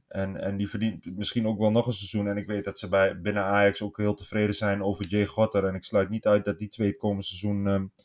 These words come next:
eh, moeten gaan uitvechten. Eh, dan heb je nog, ehm, ja, Brian Brobby die vertrekt. Er zal ook weer een spits bij moeten komen.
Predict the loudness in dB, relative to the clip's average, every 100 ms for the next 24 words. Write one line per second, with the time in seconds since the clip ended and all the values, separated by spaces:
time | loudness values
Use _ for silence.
0 | _ _ _ _ _ -2 0 0 0 0
1 | 0 4 4 4 2 -2 -2 -6 -6 _
2 | _ _ _ -6 -2 0 0 -2 -2 -2
3 | -4 -4 -6 -14 -14 -10 -10 -10 -14 -14
4 | -8 -6 2 4 4 2 -2 -4 4 6
5 | 6 -4 _ -8 -4 -4 -2 -2 -2 -4
6 | 0 4 4 2 -4 0 2 2 0